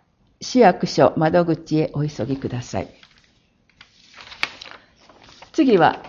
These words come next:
募集です。広報紀の川に広告を掲載しませんか？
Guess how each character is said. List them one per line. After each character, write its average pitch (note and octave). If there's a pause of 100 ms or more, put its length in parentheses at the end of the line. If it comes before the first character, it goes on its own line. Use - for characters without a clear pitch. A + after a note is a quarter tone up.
募 G3
集 A3+
で F#3+
す。 - (1120)
広 D#4+
報 F3+
紀 G3
の F3
川 D#3
に C#3+ (180)
広 B3
告 A#3
を G#3
掲 G#3
載 F#3+
し F#3+
ま F3
せ E3+
ん E3
か？ -